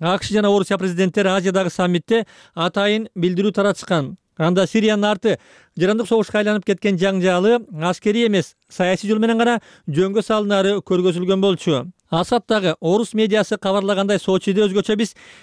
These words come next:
террорчулар үстүнөн жеңишке жетишкендиктен саясий жараяндын алга жолусун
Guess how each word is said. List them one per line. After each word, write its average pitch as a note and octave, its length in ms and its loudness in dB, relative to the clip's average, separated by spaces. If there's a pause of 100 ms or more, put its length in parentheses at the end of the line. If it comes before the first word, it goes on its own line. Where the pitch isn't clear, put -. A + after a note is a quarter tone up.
(140)
террорчулар A3+ 400 0
үстүнөн A3 240 -2
жеңишке G#3 480 0
жетишкендиктен G3 880 0
саясий F#3 400 -2
жараяндын A3+ 400 2 (220)
алга G3 280 0
жолусун A3+ 440 0